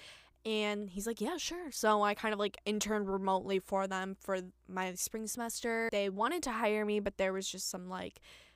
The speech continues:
you know, they're a small firm. They had to make sure that they had enough money to be able to give me what I deserved to be able to work with them, which is fair. So I kind of waited around for that.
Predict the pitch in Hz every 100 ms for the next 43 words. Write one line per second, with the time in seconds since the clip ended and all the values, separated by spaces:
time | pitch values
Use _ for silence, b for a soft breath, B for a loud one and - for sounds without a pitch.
0 | B 185 - 202 214 220 208 - 180 170
1 | 208 202 208 196 196 - 185 175 180 185
2 | 185 - - - 208 196 190 202 180 175
3 | 170 170 185 175 175 - 185 180 180 175
4 | 175 - b b - 214 202 180 151 185
5 | 175 - - 190 175 175 165 175 170 156
6 | 135 - - - 196 - - - - 240
7 | 262 392 - 185 202 - 226 226 - 262
8 | 285 277 285 269 247 233 240 226 202 196
9 | 190 180